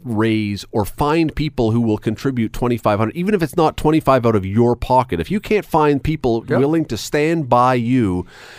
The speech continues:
Speaker 1: and say, "I believe enough in you, Mike Fortune, that I'll give you ten bucks, a hundred bucks, whatever else." If you can't find twenty-five hundred dollars, you're wasting everybody's time.
Speaker 2: Yeah, and on top of that, it would be really nice to see,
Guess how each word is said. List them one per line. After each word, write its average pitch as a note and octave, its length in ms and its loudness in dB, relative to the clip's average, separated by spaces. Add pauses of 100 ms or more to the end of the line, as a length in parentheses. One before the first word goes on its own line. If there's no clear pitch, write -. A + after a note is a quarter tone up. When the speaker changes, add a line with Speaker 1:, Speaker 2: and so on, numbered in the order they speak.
(140)
Speaker 1:
and B2 120 4
say, C#3+ 140 4
"I B2 160 4
believe C#3+ 340 2
enough B2+ 300 4
in D3+ 140 0
you, E3+ 120 2
Mike B2 240 0
Fortune, A2+ 360 0
that G#2 100 2
I'll B2 140 4
give C3+ 200 0
you G#2+ 200 0 (280)
ten A2+ 240 2
bucks, F2+ 240 2
a F2 60 0
hundred A2 220 2
bucks, F#2+ 280 0
whatever G2 280 2
else." F#2+ 160 0
If G2+ 100 -6
you A3+ 140 0
can't G#3+ 260 0
find D3 260 2
twenty-five C3+ 840 0
hundred A#2+ 380 0
dollars, F#2+ 600 0 (840)
you're C3+ 180 4
wasting C3+ 340 4
everybody's E2 400 0
time. D2 360 -4
Speaker 2:
Yeah, D#4 200 -6
and F#3 160 -2
on A3 140 2
top C#4 320 0
of B3 100 4
that, F3+ 200 4
it G3+ 120 2
would G#3 160 0
be A3 140 -2
really A#3+ 440 -2
nice F#3 340 -4
to F3 120 -6
see, C3+ 640 -4